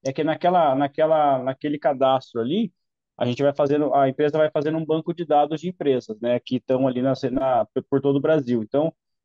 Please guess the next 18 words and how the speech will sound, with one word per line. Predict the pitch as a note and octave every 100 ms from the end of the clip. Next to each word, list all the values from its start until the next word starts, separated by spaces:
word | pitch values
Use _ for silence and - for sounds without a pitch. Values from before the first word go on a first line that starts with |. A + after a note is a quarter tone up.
| _
é, | - A#2+ B2 A#2+
de | A#2+
qualquer | C#3 C#3+ C#3+ C#3+
forma, | - C#3 C#3+ D3+ D3+ A#2+
você | C#3 C#3 F3+
mesmo | E3+ D#3 C#3+ C#3+
já | C#3 D3
gerando | D3+ C#3 D3 D3+
demanda | C#3+ C3 B2+ B2
aí | B2
pra | B2+
sua | B2 C3
região, | B2 B2+ A#2 B2 E3 F#3 _ _ _ _ _
é, | - A#2+
automaticamente | B2+ C3+ D3 C#3+ C#3 D3+ C3 C#3 C#3
o |
pessoal | - D3+ - C#3 C3+
do, | C3+ C3+